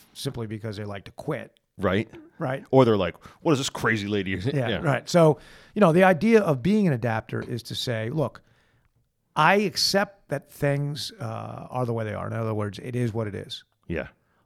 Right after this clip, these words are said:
Speaker 1: But I also believe that, that are not necessarily what they could be."
Speaker 2: Right.
Speaker 1: And to get to could be is,
Speaker 2: Mm-hmm.
Speaker 1: is the goal. Whereas a controller says, "I don't,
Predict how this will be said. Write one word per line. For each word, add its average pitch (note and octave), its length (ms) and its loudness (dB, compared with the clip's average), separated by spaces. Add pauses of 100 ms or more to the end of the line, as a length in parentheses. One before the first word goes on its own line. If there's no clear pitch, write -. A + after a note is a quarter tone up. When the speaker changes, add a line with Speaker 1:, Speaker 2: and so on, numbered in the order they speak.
(140)
Speaker 1:
But E3 280 6
I C3+ 120 0
also D#3+ 340 0
believe A#2 400 -4
that, - 320 -12
that C3+ 160 -8
are C3+ 120 -8
not D3+ 360 -10
necessarily D3 580 -6
what B2 160 -2
they C3+ 100 -2
could C#4 340 0
be." - 360 -12
Speaker 2:
Right. E2 240 -4 (560)
Speaker 1:
And D3 300 0 (140)
to D3 100 -2
get F3 260 2
to C#3+ 80 0
could C#4+ 420 2
be - 300 -12 (160)
is, B2 220 -2
Speaker 2:
Mm-hmm. - 60 -16 (100)
Speaker 1:
is A#2 120 -2
the B2 80 -4
goal. C3+ 400 0 (240)
Whereas C3 220 0
a B2 40 -4
controller F#3 520 4
says, A#2 440 -6 (480)
"I F3 120 4
don't, F3+ 240 4